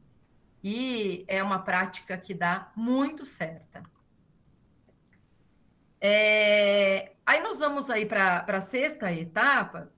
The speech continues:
e nós vamos abordar um pouco, e também não menos importante do que a etapa anterior, é, ela fala sobre promover uma cultura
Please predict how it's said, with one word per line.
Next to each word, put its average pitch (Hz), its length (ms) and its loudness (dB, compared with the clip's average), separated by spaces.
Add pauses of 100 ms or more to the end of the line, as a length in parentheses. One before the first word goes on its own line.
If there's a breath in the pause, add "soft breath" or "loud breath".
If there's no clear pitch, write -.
(400)
e 202 80 -8
nós 214 200 -6
vamos 240 640 -6 (360)
abordar 226 560 0
um 202 160 -2
pouco, 226 600 2
e 180 40 -10
também 196 840 -4
não 285 340 2
menos 214 520 -2
importante 208 920 -2
do 175 140 -10
que 175 160 -10
a 170 80 -6
etapa 170 460 -8
anterior, 175 840 -4 (760)
é, 185 960 -2
ela 226 220 0
fala 226 320 0
sobre 214 300 -8
promover 233 720 -2
uma 226 200 -8
cultura 262 760 -4